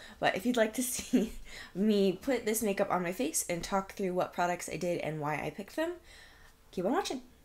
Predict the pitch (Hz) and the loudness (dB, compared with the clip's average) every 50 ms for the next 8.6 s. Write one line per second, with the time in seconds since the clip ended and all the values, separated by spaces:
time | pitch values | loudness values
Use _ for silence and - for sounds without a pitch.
0 | - - - - - - - - - - - - 202 190 190 208 185 185 185 190 | -20 -20 -20 -20 -20 -20 -20 -18 -18 -12 -4 2 4 4 4 4 2 2 2 2
1 | 151 196 220 - - - - - - - - - - - - - - - - - | 2 2 0 -2 -8 -16 -16 -16 -18 -18 -18 -18 -18 -14 -12 -12 -12 -12 -16 -16
2 | - - - - - - - - - - - - - - - - - - - - | -16 -16 -16 -16 -18 -18 -18 -18 -18 -18 -18 -18 -20 -20 -20 -20 -20 -18 -8 0
3 | - 185 185 - 190 175 160 165 - - - - 196 170 170 175 175 180 185 196 | 0 0 4 4 6 6 6 4 2 -2 2 4 6 8 8 8 8 8 6 6
4 | 196 208 202 220 214 214 226 277 285 - - - - - - - - 208 175 175 | 6 6 6 6 6 6 6 6 4 0 -6 -10 -10 -14 -14 -8 -4 2 4 4
5 | 165 151 160 156 147 147 147 147 147 - - - - - - - - - - - | 6 6 6 4 4 2 0 -2 -4 -6 -12 -10 -10 -10 -10 -10 -20 -20 -20 -20
6 | - - - - - - - - - - - - - 160 175 165 165 - - 165 | -20 -20 -20 -20 -20 -20 -20 -20 -20 -20 -18 -8 0 2 2 2 2 2 2 2
7 | 160 156 147 151 139 131 - - 139 135 - - 156 180 208 - 240 240 247 - | 4 4 2 0 -2 -4 -2 -4 -4 -2 2 4 4 4 4 2 -2 -4 -4 -6
8 | - - - - - - - - - 117 120 120 | -6 -8 -8 -8 -12 -14 -10 -6 -4 -2 -2 -4